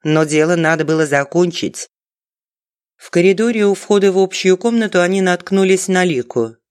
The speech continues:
"Ты плохо выглядишь", испуганная, но честно заметила она.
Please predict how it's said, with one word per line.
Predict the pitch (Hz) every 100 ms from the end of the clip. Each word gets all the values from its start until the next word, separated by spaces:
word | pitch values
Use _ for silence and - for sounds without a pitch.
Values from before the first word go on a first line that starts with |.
| _ _ _ _ _ _ _
"Ты | 175
плохо | 175 175 196 208 202 190
выглядишь", | 208 170 165 151 147 - _
испуганная, | 160 156 160 151 156 147
но | 151 160
честно | - 151 165 143
заметила | 160 160 139 156 147
она. | 147 139 127